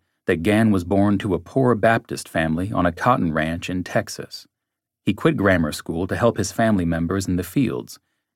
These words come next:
gaining his only financial education at a local cotton warehouse. Gann ended up in New York City, where he opened a brokerage firm in nineteen oh eight, developing a reputation for skillfully reading price charts,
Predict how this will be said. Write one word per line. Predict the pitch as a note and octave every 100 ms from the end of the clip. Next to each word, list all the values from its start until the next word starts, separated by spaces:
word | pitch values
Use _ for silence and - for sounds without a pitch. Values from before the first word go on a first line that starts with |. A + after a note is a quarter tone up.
| -
gaining | G#2 A2 A2
his | A#2
only | C3+ D#3 C3
financial | - A2+ A2 A2 A2
education | F#2+ F2+ - B2 A#2 G#2 F#2+ G2 _ -
at | B2+
a | G#2+
local | E2 D#2+ G2+
cotton | - G#2+ F#2 F#2 F#2+
warehouse. | A2+ A#2 F2 - - - - _ _ _ _ _ _ _ -
Gann | A2 A#2+ C3
ended | B2+ A2+ C#3
up | D#3
in | A#2+ G2
New | F2+
York | F#2 G#2 -
City, | - D3 D2+ C2+ _ _ _ _ _
where | G#2
he | G2+ A#2
opened | A#2+ A#2
a | G2+
brokerage | A#2 C3 C3 E2+ D#2+
firm | - F#2 G2
in | G#2+ G#2
nineteen | G#2 G#2 A2+
oh | G#2 G#2+
eight, | G2 - - - _ -
developing | G2 G2+ G2+ G#2 G2+
a |
reputation | G2 G2 G2 A#2 A#2 A#2 G#2 F#2+
for | G2
skillfully | - - C3+ B2 A2 G#2
reading | F#2 F2+ G#2 G#2+
price | D3 C3 C3
charts, | - C#2+ - - -